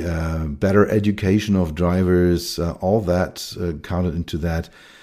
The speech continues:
And I mean, we have this reduction of more than ninety percent in fatalities annually,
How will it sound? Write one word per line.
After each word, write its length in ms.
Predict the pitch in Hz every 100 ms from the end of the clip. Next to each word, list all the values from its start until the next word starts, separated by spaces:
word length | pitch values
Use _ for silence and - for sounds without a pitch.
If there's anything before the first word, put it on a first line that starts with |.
| _
And 80 | -
I 60 | 101
mean, 200 | 117 117
we 120 | 127
have 320 | 113 135 165
this 160 | 117 92
reduction 580 | 95 104 104 - 98 92
of 300 | 82 - 92
more 240 | 92 98
than 160 | 98 95
ninety 320 | 95 110 104
percent 500 | - - - 95 87
in 80 | 87
fatalities 800 | 90 - 92 87 82 92 85 -
annually, 560 | 78 82 87 82 82